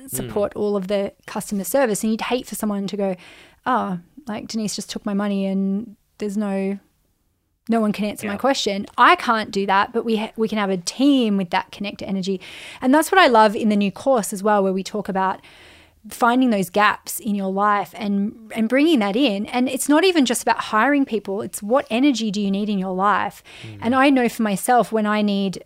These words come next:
Speaker 2: um, you know, connector energy, I'll hang out with someone with connector energy, or I'll go to the farm to get some more of that nurturer romantic energy.
Speaker 1: Mm-hmm.
Speaker 2: And where, where are you getting some of your other archetype stuff?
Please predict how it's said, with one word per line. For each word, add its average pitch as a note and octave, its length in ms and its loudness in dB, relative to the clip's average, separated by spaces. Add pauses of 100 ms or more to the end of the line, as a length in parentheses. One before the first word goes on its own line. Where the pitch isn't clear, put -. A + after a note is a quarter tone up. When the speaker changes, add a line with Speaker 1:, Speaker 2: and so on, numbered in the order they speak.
Speaker 2:
um, G3 440 -4 (360)
you A#3+ 100 -2
know, G#3 140 2
connector - 400 -2
energy, A#3 400 2
I'll A#3 240 4
hang A3+ 260 -2
out A3 240 0 (420)
with A3 240 -4
someone F#3 300 -2
with F#3+ 180 -4
connector - 380 -8
energy, F#3+ 380 -2
or G#3+ 240 2
I'll G#3 280 2 (360)
go A#3 180 6
to C4 140 -2
the B3+ 80 2
farm G3+ 600 2 (280)
to G#3+ 100 -6
get G#3 180 -4
some A3 160 -2
more G3 200 0
of F#3+ 80 -2
that G3+ 140 -2
nurturer G3 580 -2
romantic F#3 640 -6
energy. G3 520 -6
Speaker 1:
Mm-hmm. - 120 -10
Speaker 2:
And A3+ 260 -6
where, F4+ 300 2
where C#4+ 200 4
are D#4+ 40 2
you D4+ 160 2
getting B3+ 260 2
some A#3+ 140 -4
of A3 140 -2
your A3+ 100 0
other G#3 500 0
archetype - 540 -10
stuff? - 500 -14